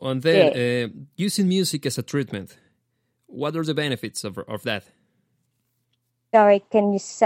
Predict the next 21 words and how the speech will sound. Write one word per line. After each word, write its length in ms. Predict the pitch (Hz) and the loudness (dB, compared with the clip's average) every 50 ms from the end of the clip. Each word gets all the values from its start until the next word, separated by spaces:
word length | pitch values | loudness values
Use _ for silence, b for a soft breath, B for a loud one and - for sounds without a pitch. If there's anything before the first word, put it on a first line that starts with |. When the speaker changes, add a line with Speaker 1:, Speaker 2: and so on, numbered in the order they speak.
| - - | 0 0
Speaker 2:
speak 280 | - - - 214 214 - | -4 -4 -2 -2 0 2
a 60 | 220 | 2
little 180 | 226 226 214 226 | 4 4 4 4
louder? 220 | 226 226 247 269 | 4 4 4 4
Speaker 1:
Oh, 40 | 139 | 4
yeah, 180 | 139 131 123 - - 226 | 2 2 0 -2 -6 -2
yeah, 160 | - 135 123 | 0 0 0
sorry. 260 | 110 - 127 120 110 - - | 2 2 0 0 0 0 -2
Uh, 280 | 123 120 123 120 120 107 | 0 2 2 2 0 0
for 120 | - 131 | -2 -2
example, 520 | 123 - - 147 127 - 120 104 92 92 117 | -2 0 0 0 0 -2 -4 -6 -6 -6 -4
uh, 320 | 113 113 113 113 113 110 101 - b b b - | -2 -2 -2 -2 -2 -4 -6 -8 b b b -6
what 100 | 131 127 | -2 -2
we're 140 | 143 165 165 | 0 0 0
doing 300 | 160 175 170 165 151 127 | 0 0 0 0 0 0
here 240 | 110 131 139 135 123 | 0 0 0 0 0
with 180 | 120 120 107 | 0 -2 -2
the 160 | 117 117 113 113 | -2 -2 0 0
Alive 300 | 110 113 113 120 123 120 | 0 0 0 0 0 0
Inside 520 | 123 110 - - 123 120 117 117 113 - | 0 -2 -2 0 0 0 0 0 0 -2
initiative, 600 | 120 117 131 131 117 - 98 - 98 95 92 - | -2 -2 0 -2 -2 -4 -6 -8 -10 -12 -12 -14